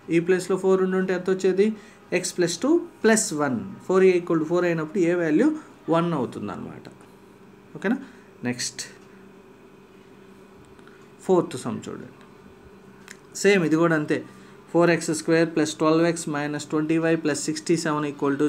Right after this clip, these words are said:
zero. Perfect square చేయమన్నాడు first. Perfect square అంటే మనకు already ఈ సమ్ already వచ్చిందే, కాకపోతే x ప్లేస్లో y ఇచ్చాడు. First లెక్క ఇదే చూడండి మనం చేసిన సమ్ కూడా. So ఫోర్ ఎక్స్ స్క్వేర్ ప్లస్ ట్వెల్వ్ ఎక్స్ equal to ట్వంటీ వై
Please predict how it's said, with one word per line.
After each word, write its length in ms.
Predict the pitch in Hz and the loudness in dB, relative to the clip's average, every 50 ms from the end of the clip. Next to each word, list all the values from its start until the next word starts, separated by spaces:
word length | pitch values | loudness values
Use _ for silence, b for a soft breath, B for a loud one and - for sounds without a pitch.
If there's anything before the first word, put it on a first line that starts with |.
| 139 151 | 0 0
zero. 200 | 151 147 156 160 202 B B B B B B - - - | 0 2 2 0 -2 B B B B B B -18 -2 0
Perfect 400 | 160 156 156 - 180 160 170 - - | 0 0 0 -4 -4 -4 -4 -10 -6
square 260 | - 156 151 139 - - | 0 0 0 0 0 -2
చేయమన్నాడు 640 | 147 139 139 135 139 143 139 139 139 139 135 131 131 139 | 0 0 0 0 -2 -4 -6 -6 -6 -6 -6 -6 -6 -6
first. 200 | 139 135 139 - 156 151 151 | -6 -8 -4 -4 -4 -2 -2
Perfect 280 | 151 156 160 170 156 165 | -4 -2 -2 -4 -4 -4
square 220 | - - 160 151 151 | -4 -2 -2 -2 -2
అంటే 120 | 151 160 156 151 | -4 -4 -6 -8
మనకు 180 | 143 139 143 139 | -6 -2 0 0
already 360 | 143 151 151 151 151 156 151 151 156 B B B B B B B - 143 | 2 2 2 2 2 2 0 0 -2 B B B B B B B -4 -2
ఈ 20 | 147 139 143 | -2 -2 -2
సమ్ 180 | 156 143 147 156 156 147 | -2 -2 -2 0 0 2
already 280 | 143 147 156 156 156 147 131 | 2 2 2 2 2 2 0
వచ్చిందే, 380 | 123 127 - 170 156 147 127 113 - - | 0 -2 -4 -4 -2 -2 -4 -6 -6 -4
కాకపోతే 360 | - 127 123 127 135 135 - 233 285 B B B B B - 151 | -4 -4 -2 -2 -4 -2 0 -2 -2 B B B B B -4 -4
x 140 | 151 - - 165 165 | -4 -4 -6 -4 0
ప్లేస్లో 340 | 160 156 151 151 170 165 147 139 139 | 0 0 0 0 0 0 0 0 0
y 40 | 143 147 143 | 0 0 -2
ఇచ్చాడు. 240 | 139 - 143 123 117 - | -2 -2 -2 -2 -2 -2
First 180 | 143 139 139 - 160 | -6 -6 -4 -6 -6
లెక్క 160 | 151 156 151 135 | -4 -4 -4 -4
ఇదే 140 | 143 139 131 135 | -2 -4 -4 -2
చూడండి 300 | 135 127 127 127 120 120 117 113 | -4 -2 -2 -2 -2 -2 -4 -6
మనం 140 | 113 113 113 113 | -6 -6 -4 -4
చేసిన 280 | 113 113 110 - 120 120 123 | -4 -4 -4 -8 -8 -6 -4
సమ్ 140 | 120 117 117 110 107 | -4 -4 -4 -4 -6
కూడా. 160 | - - - - - - - - - - - - - - B B B B B B B B - - - | -6 -8 -10 -16 -20 -20 -20 -20 -20 -20 -20 -20 -20 -20 B B B B B B B B -20 -14 -6
So 160 | - 139 127 127 | -4 -4 -4 -2
ఫోర్ 200 | 147 147 151 151 147 | -2 0 0 0 0
ఎక్స్ 140 | - - 151 147 | -2 -4 -8 -8
స్క్వేర్ 260 | - - 147 143 147 147 143 | -4 -2 0 0 0 0 -2
ప్లస్ 160 | 131 127 127 - | -6 -6 -4 -4
ట్వెల్వ్ 240 | 151 143 147 147 147 147 | -2 -2 0 0 -2 -4
ఎక్స్ 180 | 147 - - - - 143 147 | -4 -8 -14 -12 -8 -8 -8
equal 300 | 139 143 - 147 139 135 139 143 | -8 -6 -4 -2 -2 -2 -2 -2
to 60 | 214 247 254 B B B B B B B - | -2 -2 -2 B B B B B B B -2
ట్వంటీ 300 | 165 160 156 156 160 160 160 151 | 0 0 0 0 0 0 2 2
వై 100 | 156 160 | 2 0